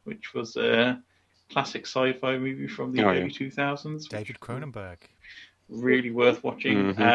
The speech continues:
Speaker 1: and they're doing three months for a pound at the minute at time of recording. So if you've got some spare time and you wanna watch some, broaden your film taste, be a bit more esoteric, pound,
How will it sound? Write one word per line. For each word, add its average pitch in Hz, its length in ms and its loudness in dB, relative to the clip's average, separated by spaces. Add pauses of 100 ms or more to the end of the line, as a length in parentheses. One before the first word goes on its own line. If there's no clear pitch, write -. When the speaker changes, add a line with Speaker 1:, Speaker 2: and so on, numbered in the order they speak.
(200)
Speaker 1:
and 113 100 2
they're 120 100 8
doing 131 240 -2
three 143 320 2
months 139 320 -2
for - 180 -4
a 123 120 0
pound 143 380 -4
at 104 80 -10
the 107 80 -14
minute 110 280 -6 (800)
at 104 180 -4
time 104 220 2
of 101 100 -2
recording. 113 520 -2
So 107 500 2 (100)
if 113 160 -6
you've 107 140 -4
got 113 200 -2 (100)
some - 300 -4
spare 107 300 2
time 131 520 2 (460)
and 110 100 0
you 107 60 4
wanna 110 140 4
watch - 260 -2
some, 113 300 2 (100)
broaden 135 460 4
your 127 120 4
film 131 300 2
taste, 131 380 -2
be 127 80 2
a 120 40 2
bit 127 160 -6
more 123 160 2
esoteric, 123 680 -4 (480)
pound, 120 420 2